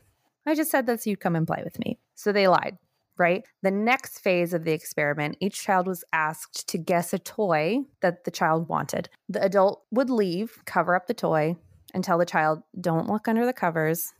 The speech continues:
and you can see it when you get back." And there was, like, a camera so they could see if they, if they actually looked. So when the adult came back, they asked the child, "Did you look?" And the child had the opportunity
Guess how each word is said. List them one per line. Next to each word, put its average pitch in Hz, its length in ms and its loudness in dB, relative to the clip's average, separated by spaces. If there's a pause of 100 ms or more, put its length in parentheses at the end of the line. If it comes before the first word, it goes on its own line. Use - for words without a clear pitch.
and 175 160 0
you 160 60 -4
can 170 180 -2
see 156 200 -4
it - 80 -6
when 151 100 0
you 147 80 -2
get - 220 -8
back." - 420 -2 (460)
And 165 40 -6
there 160 60 -2
was, 160 140 -2
like, 165 140 -2
a 170 40 -10
camera 151 400 0
so 156 140 -6
they 147 100 -2
could 147 160 -6
see 156 240 -2
if 147 180 -6
they, 147 300 -2 (380)
if 180 100 -6
they 165 160 -2
actually 147 420 -6
looked. - 300 -8 (100)
So 196 140 0
when 196 160 0
the 190 140 -6
adult 185 320 0
came 165 240 -2
back, 226 560 2 (240)
they 170 100 0
asked 160 300 -2
the 220 60 -4
child, 160 520 0 (300)
"Did 151 200 -2
you 151 120 0
look?" 156 400 -2 (120)
And 180 440 2
the 180 40 0
child 170 340 2
had 160 140 0
the 165 80 0
opportunity 151 640 0